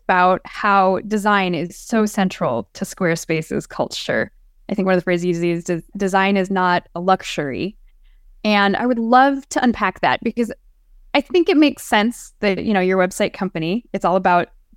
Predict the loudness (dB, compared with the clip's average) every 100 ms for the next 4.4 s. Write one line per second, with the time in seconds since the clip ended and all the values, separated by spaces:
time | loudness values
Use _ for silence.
0 | -10 -6 -2 -2 0 0 2 0 -2 -4
1 | -4 -4 -2 -2 0 -2 -2 -6 -4 -8
2 | -4 -2 -2 -4 _ _ -10 0 2 2
3 | 0 -2 -4 -2 -2 -2 -6 -16 _ _
4 | -2 -2 2 0